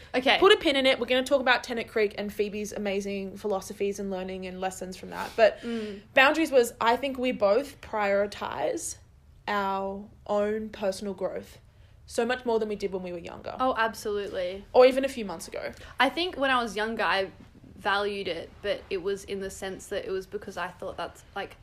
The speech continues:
Speaker 1: that was how other people would like me more. Like, I
Speaker 2: Mm.
Speaker 1: wanted to succeed. I remember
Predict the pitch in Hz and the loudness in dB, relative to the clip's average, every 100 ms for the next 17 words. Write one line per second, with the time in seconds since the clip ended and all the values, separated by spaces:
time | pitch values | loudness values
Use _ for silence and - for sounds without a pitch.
0 | - 196 196 196 - 190 185 190 185 - | -14 -8 -6 -6 -8 -6 -6 -6 -8 -10
1 | 180 175 180 175 185 185 175 170 165 185 | -12 -10 -12 -12 -12 -12 -8 -8 -10 -12
2 | 185 165 175 269 277 202 185 175 226 214 | -12 -10 -8 -8 -6 -6 -4 -4 -6 -6
3 | 208 208 214 208 208 - - - 208 196 | -4 -2 -2 -4 -8 -8 -8 -6 -4 -2
4 | 190 196 208 196 | 0 -2 -2 -2